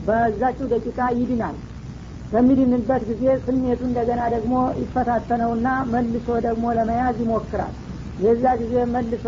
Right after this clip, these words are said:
ደግሞ ያ በሽታው ተነስቶ መልሶ ድብን ያደርጋል። አሁን ከፊቱ በባሰ ነፍስ ሲነፍስ እንግዲህ ጭንቅ ላይ ይገባል። እሷም ደንግጣ «ጌታ አትግደልብኝ» እያለች ትጸልያለች። አሁንም ለሁለተኛ ጊዜ እንደገና ጸልያ ነፍሱን ማወቅ ሲጀምር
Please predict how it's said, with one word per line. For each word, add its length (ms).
ደግሞ 200
ያ 140
በሽታው 460
ተነስቶ 380
መልሶ 320
ድብን 380
ያደርጋል። 460
አሁን 300
ከፊቱ 340
በባሰ 420
ነፍስ 280
ሲነፍስ 340
እንግዲህ 300
ጭንቅ 300
ላይ 160
ይገባል። 520
እሷም 320
ደንግጣ 340
«ጌታ 240
አትግደልብኝ» 600
እያለች 300
ትጸልያለች። 640
አሁንም 280
ለሁለተኛ 480
ጊዜ 220
እንደገና 360
ጸልያ 400
ነፍሱን 340
ማወቅ 260
ሲጀምር 480